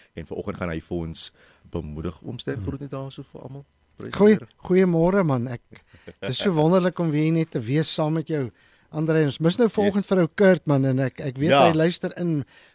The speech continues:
Speaker 2: maar ons het klaar vir hom gebid. Die man is nie lekker wel nie.
Speaker 1: Mhm.
Speaker 2: En, uh, ek glo dat hy vandag aangeraak sal word en dat
Speaker 1: Yes,
Speaker 2: hy
Speaker 1: Lord.
Speaker 2: weer die pad sal stap, want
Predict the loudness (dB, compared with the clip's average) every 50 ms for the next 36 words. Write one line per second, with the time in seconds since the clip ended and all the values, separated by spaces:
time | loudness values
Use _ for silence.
0 | _ _ -2 0 0 0 -2 0 0 0 0 0 -2 -4 -4 -2 -2 0 2 2
1 | 2 2 2 2 2 2 2 2 0 0 -2 -2 -2 -4 -4 -4 -6 -6 -4 -4
2 | -4 -2 -2 -4 -4 -6 -8 _ -20 -20 -20 -20 -14 -12 -8 -2 0 2 2 4
3 | 4 2 2 0 0 -4 -4 0 4 4 4 6 4 2 2 0 _ 0 2 2
4 | 4 4 2 2 0 0 0 -2 -2 -4 -4 -4 -4 -2 0 0 0 0 0 -4
5 | -12 _ _ _ _ _ _ _ _ -2 -2 -2 2 2 2 4 4 2 2 0
6 | -2 -2 0 0 2 2 2 2 2 0 -2 -4 -4 -2 -2 -4 -2 -2 -2 0
7 | 0 0 0 0 0 0 0 0 0 0 -4 -6 -6 -2 -2 -2 -2 0 -2 -2
8 | -4 -4